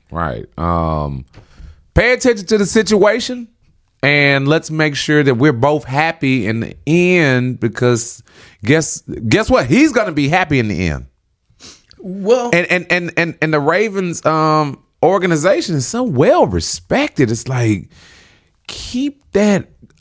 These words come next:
Speaker 1: great outlook of your program. You know, um, nobody hates the Ravens.
Speaker 2: But here's the thing. Justin Herbert
Speaker 1: Hmm.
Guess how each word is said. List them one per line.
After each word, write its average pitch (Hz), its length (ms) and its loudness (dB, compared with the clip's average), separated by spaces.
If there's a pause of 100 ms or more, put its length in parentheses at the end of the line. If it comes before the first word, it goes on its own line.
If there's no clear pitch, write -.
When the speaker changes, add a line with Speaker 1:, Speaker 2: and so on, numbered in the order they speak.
(240)
Speaker 1:
great 170 440 2
outlook 156 600 0
of 101 160 -4
your 101 160 2
program. 92 1160 0
You 127 160 -2
know, 139 640 0
um, 107 640 2 (200)
nobody 208 440 2
hates 123 220 0
the 107 80 -4
Ravens. 131 580 -2 (640)
Speaker 2:
But 139 360 -6 (160)
here's 165 320 -4
the 127 100 -4
thing. 110 420 -8 (1900)
Justin 160 440 0
Herbert 139 720 0
Speaker 1:
Hmm. 82 140 -12